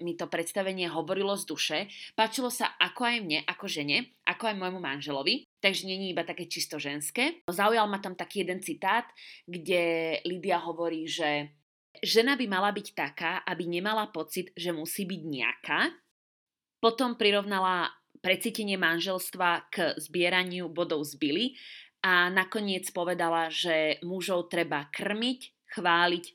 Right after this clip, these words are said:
a ľutovať. A Šimonovi sa najsmiešnejšie zdalo, že tam pušťala Gisku Oňovú na videoprojekcii. Jednoducho to bol po dlhom čase taký večer, kedy sme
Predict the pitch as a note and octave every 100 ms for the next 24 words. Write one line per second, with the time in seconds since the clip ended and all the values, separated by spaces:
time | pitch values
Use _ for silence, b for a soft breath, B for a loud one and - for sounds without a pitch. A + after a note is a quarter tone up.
0 | _ E3+ D#3+ E3 D#3+ D3+ B2 - - _
1 | B B B G3 F3+ F3+ - A3 A3 F#3+
2 | G3 G3+ G3 F3 F3+ G3 F#3 F3+ F3+ G#3+
3 | G#3 D#3 E3+ F3+ F3 F3 E3+ - F3+ -
4 | F#3 E3 D#3+ F3+ A#3 - - A3+ F#3 F#3
5 | F#3 E3+ F3 F3 B B B F3 D#3+ D#3
6 | D#3 D#3+ E3 D3+ E3 B2 - - D#3+ A2
7 | F3 _ _ _ b b b b b B3
8 | D#4+ D4+ C4+ B3+ A3+ A#3+ A3+ G3 A3+ A3+
9 | G3 E3 G#3+ G3 F3 - E3 D3 D3+ G3+
10 | F#3 F#3 E3 E3+ F3 E3